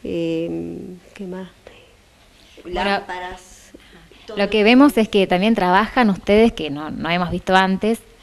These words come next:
Speaker 2: hasta que llegamos acá, es el trabajo en, en extens-, en grandes extensiones, ¿no? Y además, eh, por ahí conocíamos,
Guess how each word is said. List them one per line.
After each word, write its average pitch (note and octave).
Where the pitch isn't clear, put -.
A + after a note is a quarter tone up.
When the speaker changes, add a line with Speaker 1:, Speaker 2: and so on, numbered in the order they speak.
Speaker 2:
hasta E3+
que F3
llegamos G3+
acá, G3+
es A3
el C4
trabajo G#3+
en, E3
en E3
extens-, D#3+
en E3
grandes G#3
extensiones, C3+
¿no? G#3
Y F3+
además, G3
eh, D#3
por D3+
ahí D#3
conocíamos, E3